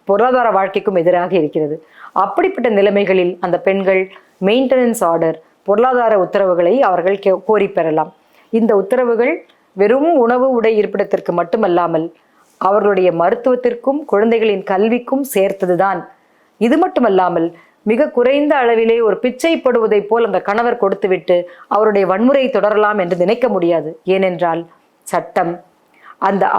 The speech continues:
ஆணினுடைய வருமானத்திற்கு ஏற்றாற்போல் அதிகபட்சம் மூன்றில் ஒரு பங்கு கல்விக்கு தனியாக செலவு செய்ய வேண்டும் என்றெல்லாம் கூட இப்பொழுது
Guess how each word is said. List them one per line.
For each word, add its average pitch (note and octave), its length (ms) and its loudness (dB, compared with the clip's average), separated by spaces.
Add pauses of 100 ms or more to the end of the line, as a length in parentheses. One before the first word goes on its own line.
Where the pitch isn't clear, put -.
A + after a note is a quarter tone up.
(100)
ஆணினுடைய B3+ 580 0 (140)
வருமானத்திற்கு A#3+ 800 0
ஏற்றாற்போல் F#3 600 0 (600)
அதிகபட்சம் A3 720 -2
மூன்றில் A#3+ 380 0
ஒரு F#3+ 160 -4
பங்கு F#3+ 260 0 (680)
கல்விக்கு B3 720 0 (300)
தனியாக A#3 500 0
செலவு G#3+ 280 2
செய்ய F#3+ 220 0
வேண்டும் F3 320 -2
என்றெல்லாம் F#3 500 0
கூட F3+ 120 0 (460)
இப்பொழுது F3+ 280 0